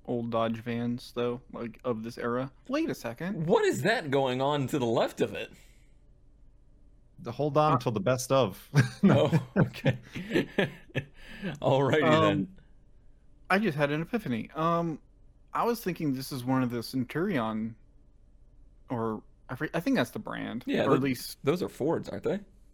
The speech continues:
Speaker 1: Yeah, that's what I thought. Those are Fords. This is
Speaker 2: Yeah.
Speaker 1: a Dodge.
Speaker 2: This is a Dodge.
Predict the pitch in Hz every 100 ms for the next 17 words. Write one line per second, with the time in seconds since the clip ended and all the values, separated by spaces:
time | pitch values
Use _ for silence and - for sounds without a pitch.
0 | - - - - - 160 220 311 143 -
1 | 175 196 220 202 262 - 175 180 - 226
2 | 120 107 - - 185 196 190 190 180 151
3 | - - 160 160 110 117 123 101 -